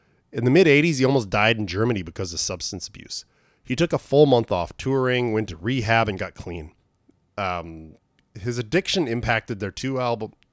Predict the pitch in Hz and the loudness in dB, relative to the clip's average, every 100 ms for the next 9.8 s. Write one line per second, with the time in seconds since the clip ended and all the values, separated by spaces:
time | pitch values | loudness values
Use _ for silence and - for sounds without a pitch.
0 | _ _ - 101 95 92 90 127 120 110 | _ _ -4 0 0 -2 -4 -4 -2 -2
1 | 101 92 87 92 104 98 - 120 120 117 | -4 -6 -6 -2 -2 -2 2 4 6 4
2 | - 85 - 117 104 92 92 113 92 98 | 0 -4 0 2 2 -2 -4 -6 -4 -6
3 | 87 110 110 107 101 - - _ _ _ | 0 2 2 0 -4 -12 -20 _ _ _
4 | _ _ _ _ _ - 165 180 160 - | _ _ _ _ _ 4 4 4 2 0
5 | 156 139 98 123 131 - _ - 127 127 | 0 0 0 0 0 -2 _ -6 -2 2
6 | 147 127 120 107 107 113 - 110 127 127 | 2 2 2 2 0 -2 0 0 2 0
7 | 120 _ - - - 151 170 180 147 110 | -2 _ -18 -12 -4 -2 0 0 0 0
8 | - 120 120 104 104 - 101 110 - 104 | 0 0 2 2 -2 -2 -2 -2 -4 -8
9 | 92 110 - - 80 76 - - | -6 -10 -6 -6 -6 -10 -14 -16